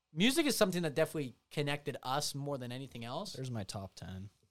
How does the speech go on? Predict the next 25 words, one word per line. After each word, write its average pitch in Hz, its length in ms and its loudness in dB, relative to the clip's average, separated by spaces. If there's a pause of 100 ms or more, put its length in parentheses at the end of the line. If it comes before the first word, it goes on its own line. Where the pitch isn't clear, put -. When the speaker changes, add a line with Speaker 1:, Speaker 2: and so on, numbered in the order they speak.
(200)
Speaker 1:
This 156 200 -4
is 180 80 -4
your 170 100 0
top 135 300 -2
ten. 113 400 -2 (200)
Okay, 127 400 4
you 135 60 4
want 156 120 6
me 175 60 2
Speaker 2:
Best. - 20 2
Speaker 1:
to 165 60 2
read 139 160 0
Speaker 2:
Th-, 151 100 2
Speaker 1:
this? 160 80 2
Speaker 2:
that's 185 180 0
my 175 80 -4
top 151 220 -2
ten 127 180 -4
best, 107 500 -4
not 113 260 -2
favorite. 92 500 -10 (260)
Speaker 1:
Okay. 202 320 4 (920)
So 180 420 0
let 185 140 6
me, 214 120 2